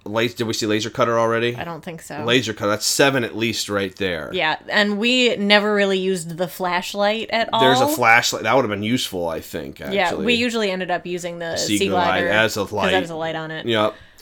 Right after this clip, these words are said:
Speaker 1: And you usually care about two, carry two extra batteries with ya.
Speaker 2: Yeah, to swap out for power.
Speaker 1: So that's a lot of your inventory alone.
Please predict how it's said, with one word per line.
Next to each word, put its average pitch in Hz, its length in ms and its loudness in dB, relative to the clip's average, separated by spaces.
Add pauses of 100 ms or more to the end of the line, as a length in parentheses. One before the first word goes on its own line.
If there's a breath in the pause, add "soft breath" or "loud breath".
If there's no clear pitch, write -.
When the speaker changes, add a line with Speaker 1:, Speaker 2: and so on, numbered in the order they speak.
(840 soft breath)
Speaker 1:
And 131 120 4
you 131 60 4
usually 156 380 6
care 151 160 4
about 127 260 2
two, 139 240 -2
carry 123 340 0
two 143 200 2
extra 135 240 -2
batteries 107 520 2
with 90 200 -4
ya. 90 300 -2
Speaker 2:
Yeah, 180 260 2
to 185 140 -10
swap 175 340 -4
out 170 300 -6
for - 320 -12
power. 185 300 -4
Speaker 1:
So 156 80 4
that's 139 200 4
a 196 40 6
lot 202 160 8
of 160 60 2
your 131 140 2
inventory 120 640 2
alone. 92 800 0